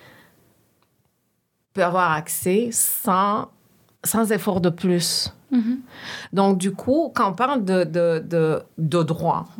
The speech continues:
Speaker 1: on peut parler de droit de femme. Pour que toutes les femmes soient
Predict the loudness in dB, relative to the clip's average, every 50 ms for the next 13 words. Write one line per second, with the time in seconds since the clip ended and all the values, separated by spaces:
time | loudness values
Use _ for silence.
0 | -8 -6 -4 -2 -2 0 2 2 2 2 2 2 2 0 2 4 4 4 4 2
1 | -2 -4 -2 0 0 0 0 -4 -6 -8 -10 -10 -12 -18 -20 -20 -20 -20 -20 -20
2 | -20 _ -4 -4 -4 -2 -2 -2 -2 -2 -2 -2 -4 -2 0 2 2 2 0 0
3 | 0 0 2 2 2 2 0 -2 -2 -4 -6 -6 -4 0 2 2 4 4 4 2
4 | 0 -2 -6